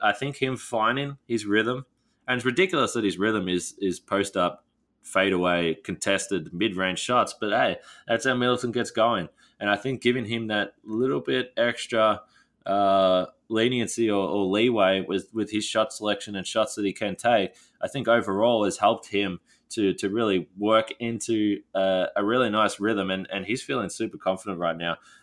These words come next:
And I, I don't think there's any coincidence that this all happened after the All-Star break either.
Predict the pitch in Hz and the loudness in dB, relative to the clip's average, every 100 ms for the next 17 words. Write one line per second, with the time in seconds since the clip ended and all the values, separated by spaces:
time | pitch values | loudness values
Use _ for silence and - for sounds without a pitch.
0 | - 104 101 104 127 139 - 104 110 107 | -4 2 4 4 4 2 -2 -2 0 -2
1 | - 98 104 - 92 87 - 92 87 - | -2 0 0 -2 -6 -6 -4 -2 -2 -4
2 | _ _ _ 107 107 - 98 104 92 95 | _ _ _ -4 -2 -2 0 2 4 2
3 | 101 95 85 92 - 87 85 - 92 95 | 2 0 2 2 0 -2 -2 -2 -4 -4
4 | - 82 - 90 80 95 87 78 | 0 -2 0 -2 -2 -2 -2 -2